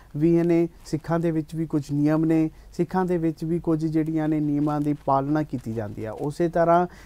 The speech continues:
ਇਸਲਾਮ ਧਰਮ ਦੇ ਵਿੱਚ ਵੀ ਕੁਝ ਬੁਨਿਆਦੀ ਸਿਧਾਂਤ ਹੁੰਦੇ ਨੇ।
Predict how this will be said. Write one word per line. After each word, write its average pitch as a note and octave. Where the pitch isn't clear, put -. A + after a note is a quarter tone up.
ਇਸਲਾਮ E3+
ਧਰਮ D#3
ਦੇ D3+
ਵਿੱਚ D3+
ਵੀ F3
ਕੁਝ E3+
ਬੁਨਿਆਦੀ C#3+
ਸਿਧਾਂਤ C3+
ਹੁੰਦੇ G#2+
ਨੇ। G2+